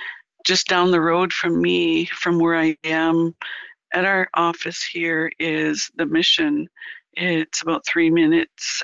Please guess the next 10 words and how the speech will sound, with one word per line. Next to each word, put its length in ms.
and, 600
uh, 300
there 400
are, 520
uh, 320
graves 800
of 160
children 680
that, 360
um, 520